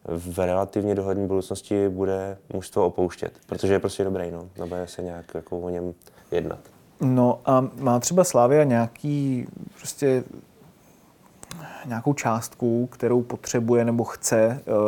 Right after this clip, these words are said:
Speaker 2: eh, z toho zimního přestupového období jako dostat z těch, z těch hráčů, nebo je to prostě opravdu vyloženě od nabídky?
Speaker 1: To je věc jednání, no, určitě.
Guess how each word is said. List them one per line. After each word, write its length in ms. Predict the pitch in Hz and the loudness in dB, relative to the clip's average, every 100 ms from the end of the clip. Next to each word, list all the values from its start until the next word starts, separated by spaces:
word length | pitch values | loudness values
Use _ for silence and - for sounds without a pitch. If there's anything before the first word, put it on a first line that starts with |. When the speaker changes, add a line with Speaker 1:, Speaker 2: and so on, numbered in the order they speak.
| 107 | 2
Speaker 2:
eh, 40 | |
z 80 | 107 | -2
toho 340 | - 113 117 117 | -6 -4 -2 -2
zimního 320 | 113 120 120 | -2 -2 -4
přestupového 640 | 127 120 117 127 120 120 | -6 -10 -8 -4 0 0
období 300 | 113 120 117 | 2 0 0
jako 220 | 117 110 | 0 -2
dostat 460 | 123 101 - 147 147 | -2 -4 -4 -4 -4
z 60 | - | -6
těch, 240 | 139 - | -6 -6
z 40 | |
těch 180 | - 143 | -6 -4
hráčů, 440 | 131 123 120 - 123 | -2 -2 -4 -4 -4
nebo 260 | 117 113 | 0 2
je 80 | 117 | 2
to 120 | 113 | 0
prostě 440 | 113 110 - 123 113 90 76 65 92 73 80 | -6 -8 -4 -2 0 -4 -8 -10 -10 -10 -10
opravdu 320 | 98 110 113 113 | -6 -2 -2 0
vyloženě 380 | 110 107 113 | 0 -2 -2
od 180 | 104 101 | -2 -2
nabídky? 460 | 107 101 98 - - | -4 -6 -8 -12 -2
Speaker 1:
To 100 | 113 | 2
je 80 | 113 | 4
věc 200 | 123 113 | 2 2
jednání, 460 | 98 101 110 113 | 0 0 -2 -2
no, 200 | 98 92 | -2 -6
určitě. 420 | 95 - 92 98 | -8 -10 -12 -10